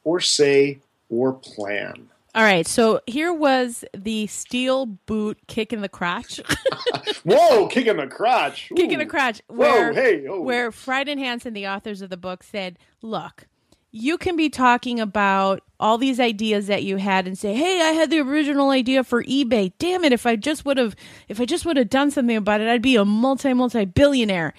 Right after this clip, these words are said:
Speaker 2: And they say, "Look, if all you're doing is talking about what you're gonna do, not only is that the language of uncertainty and procrastination that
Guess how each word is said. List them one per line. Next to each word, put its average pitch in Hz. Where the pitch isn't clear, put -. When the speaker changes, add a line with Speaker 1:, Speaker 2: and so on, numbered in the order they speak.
Speaker 2:
And 254
they 320
say, 247
"Look, 190
if 226
all 302
you're 349
doing 240
is -
talking 214
about 202
what 202
you're 156
gonna 208
do, 294
not 226
only 254
is 220
that 214
the 214
language 202
of 185
uncertainty 202
and 190
procrastination 185
that 185